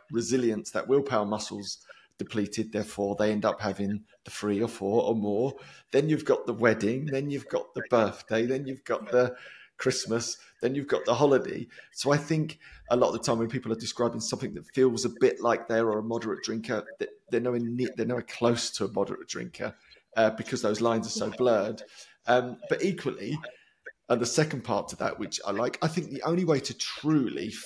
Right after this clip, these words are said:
find out what your relationship is with alcohol is to take an extended break, is to really look at it like you did for a year, because then you know,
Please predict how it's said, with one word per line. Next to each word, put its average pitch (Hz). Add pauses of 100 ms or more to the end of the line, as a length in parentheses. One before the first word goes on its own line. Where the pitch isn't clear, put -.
find 120
out 113
what 120
your 120
relationship 113 (180)
is 120
with 107
alcohol 101
is 143
to -
take 123
an 113
extended 104
break, 139 (1000)
is 127
to 143
really 127
look 147
at 101
it 90
like 104
you 127
did 95
for 110
a 110
year, 139
because -
then 156
you 165
know, 165